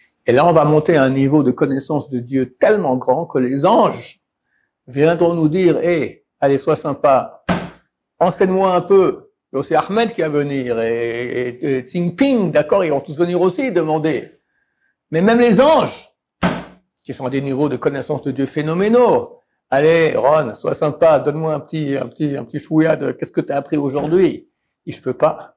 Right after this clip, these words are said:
c'est trop haut, c'est trop grand, c'est trop phénoménal. Ça sera extraordinaire d'union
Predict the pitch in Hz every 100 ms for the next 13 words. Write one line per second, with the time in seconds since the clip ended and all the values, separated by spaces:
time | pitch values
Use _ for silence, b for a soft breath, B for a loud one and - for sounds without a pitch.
0 | _ _ - 113 - 113 135 139 - 113
1 | - 123 123 131 - - - - - 123
2 | 113 - 73 - - _ _ _ _ _
3 | _ _ _ _ _ _ _ _ - -
4 | 120 156 156 156 - - _ _ _ _
5 | _ _ _ - 214 226 - - - 165
6 | 143 131 127 113 73 - _ _ _ _
7 | _ _ _ _ - 123 117 185 196 190
8 | 160 120 -